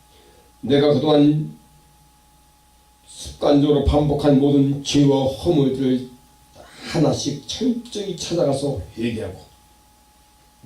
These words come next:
돌이킵시다. 회개야만이 살 길이요. 돌이켜 하나님을 사랑하고 하나님의 뜻대로 준행하는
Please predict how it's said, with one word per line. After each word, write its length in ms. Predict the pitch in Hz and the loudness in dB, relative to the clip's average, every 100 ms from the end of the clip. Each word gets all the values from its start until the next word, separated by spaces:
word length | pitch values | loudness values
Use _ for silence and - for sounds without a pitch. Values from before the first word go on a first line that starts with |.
| - - - - _ _ _ - | -20 -20 -20 -20 _ _ _ -18
돌이킵시다. 540 | 95 - 82 - - - _ _ _ _ _ _ _ - | -14 -12 -10 -12 -14 -20 _ _ _ _ _ _ _ -14
회개야만이 760 | 101 104 101 101 92 92 90 92 _ _ _ _ | -10 -8 -6 -6 -6 -8 -10 -14 _ _ _ _
살 320 | - - 110 107 | -20 -10 -10 -10
길이요. 400 | 90 90 78 73 _ _ _ - - - _ _ - | -12 -14 -16 -18 _ _ _ -20 -20 -20 _ _ -12
돌이켜 680 | 117 147 151 156 151 143 - - - _ _ | -2 0 2 2 4 2 -2 -14 -20 _ _
하나님을 840 | - - 170 160 135 139 139 131 | -18 -6 0 2 4 4 4 2
사랑하고 720 | - 147 120 120 117 113 110 107 | -2 -2 0 0 0 -2 -4 -8
하나님의 460 | - 127 107 104 - | -8 -6 -6 -8 -10
뜻대로 580 | 175 160 - 175 170 147 - _ _ _ _ | -12 -10 -6 -4 -4 -6 -14 _ _ _ _
준행하는 840 | - - 131 113 107 107 95 104 | -8 -2 0 0 -2 -4 -6 -8